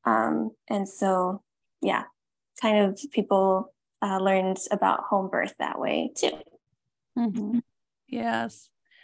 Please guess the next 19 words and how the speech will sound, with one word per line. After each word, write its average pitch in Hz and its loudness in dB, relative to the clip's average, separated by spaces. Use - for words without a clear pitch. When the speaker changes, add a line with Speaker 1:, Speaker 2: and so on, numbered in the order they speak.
Speaker 2:
I've 208 2
done 233 4
a 170 2
couple 160 4
at 156 4
home 156 2
I 147 4
U 143 2
Is 139 2
too 147 0
and 143 -4
love 147 0
them, 135 -6
love 147 -4
meeting 185 -6
people 143 -4
in 135 -4
their 156 -2
place. 139 -4